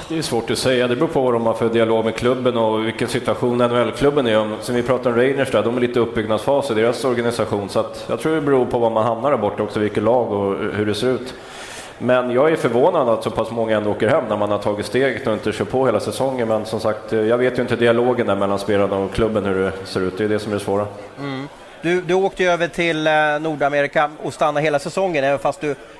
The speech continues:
Speaker 2: kanske aldrig fick en riktig chans i, i högsta serien.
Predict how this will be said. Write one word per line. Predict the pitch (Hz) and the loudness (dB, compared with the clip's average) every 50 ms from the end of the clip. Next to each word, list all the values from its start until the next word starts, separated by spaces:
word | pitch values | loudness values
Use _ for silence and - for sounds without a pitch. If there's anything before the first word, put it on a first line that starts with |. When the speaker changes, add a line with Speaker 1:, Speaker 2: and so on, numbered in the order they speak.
| - - - | -10 -6 -4
Speaker 2:
kanske | 147 - 170 | -4 -2 0
aldrig | - 180 165 147 135 151 156 | 2 2 2 2 0 -4 -8
fick | 151 135 - | -6 -4 -4
en | 147 131 | -2 -2
riktig | 151 160 - - - 160 131 | -2 -4 -6 -6 -8 -8 -4
chans | - 180 202 175 135 117 - - | -2 -2 -2 -2 -6 -8 -8 -6
i, | 135 135 131 - 139 131 | -4 -4 -4 -4 -4 -4
i | 127 | -2
högsta | 120 135 131 - - 135 | -2 -4 -4 -4 -6 -4
serien. | - 147 151 151 143 123 | -2 -2 -2 -2 -2 -4